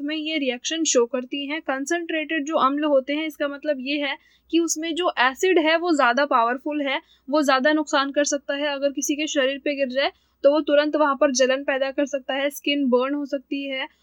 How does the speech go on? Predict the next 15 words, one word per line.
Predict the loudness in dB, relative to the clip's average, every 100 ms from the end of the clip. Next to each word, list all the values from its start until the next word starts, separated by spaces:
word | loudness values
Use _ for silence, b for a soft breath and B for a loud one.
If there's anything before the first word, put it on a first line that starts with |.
| _ 2
और | 2
इस | 4 0
प्रकार | 0 -2 2 0
का | 2 2
जो | 2 2
acid | 0 0 0
होता | 2 2 0
है, | 0
इसको | 0 -2 -2
बहुत | 0 0
ज्यादा | 2 0 0
carefully | 0 -2 -2 -4
रखा | -4 -4 -6
जाता | -4 -4 -6
है, | -6 -8 _